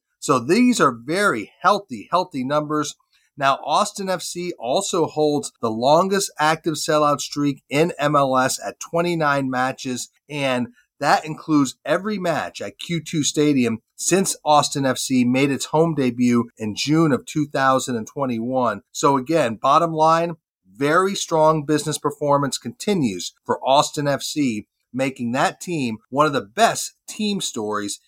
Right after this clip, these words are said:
in Major League Soccer. And so let's end on a couple of quick hitters. I know there are a number of Northwestern alums in the sports business, and I've seen a football game at Ryan Field and can acknowledge it's, um, ready for an upgrade.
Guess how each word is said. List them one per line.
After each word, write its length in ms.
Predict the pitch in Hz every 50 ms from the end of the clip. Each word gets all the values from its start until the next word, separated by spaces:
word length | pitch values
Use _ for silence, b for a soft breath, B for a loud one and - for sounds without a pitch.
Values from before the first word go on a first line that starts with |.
| _ _ _ -
in 320 | 143 147 139 127 120 113
Major 380 | 110 113 113 110 104 - 117 110
League 240 | 107 104 101 101 -
Soccer. 540 | - - 113 104 104 101 - 82 76 - _ _ _ _
And 100 | 127 120
so 100 | - 160
let's 220 | 156 202 208 208 -
end 280 | - 180 180 190 214 185
on 140 | 160 170 180
a 60 | 175
couple 340 | - - 196 190 - 202 196
of 120 | 196 -
quick 240 | - - 214 196 202
hitters. 400 | - 233 214 160 110 90 - - _ _ -
I 160 | 123 131 135
know 600 | 135 135 143 185 196 165 120 101 110 139 151 - _ _ _ -
there 160 | 135 135 131
are 260 | - 135 139 139 139 135
a 140 | 139 139 139
number 600 | 143 139 139 156 180 202 214 214 214 226 240 226
of 180 | - 135 127 120
Northwestern 800 | 127 123 131 147 185 208 208 - 196 196 202 196 - - 202 196
alums 500 | 190 190 180 175 165 143 117 113 113 -
in 80 | 147 143
the 100 | 139 135
sports 460 | - - - - 160 160 151 151 -
business, 540 | - 120 98 - - 92 78 76 - - - b b b b b
and 100 | - 120
I've 200 | 135 160 170 160
seen 200 | - - 185 160
a 80 | 135 -
football 420 | - 170 165 - - 135 131 131
game 280 | 127 135 131 131 127 127
at 100 | 113 110
Ryan 380 | 127 135 135 135 131 127 120
Field 480 | 120 - 147 143 139 131 131 131 131 - _ -
and 140 | 175 175 -
can 160 | - 220 220
acknowledge 600 | 226 226 226 254 247 240 208 151 117 107 - - -
it's, 260 | 143 156 151 - -
um, 360 | 180 170 165 160 156 151 135 135
ready 420 | 143 196 202 185 147 131 131 127 _
for 160 | - 156 151
an 60 | 151 143
upgrade. 520 | 156 165 160 - - 127 107 95 87 78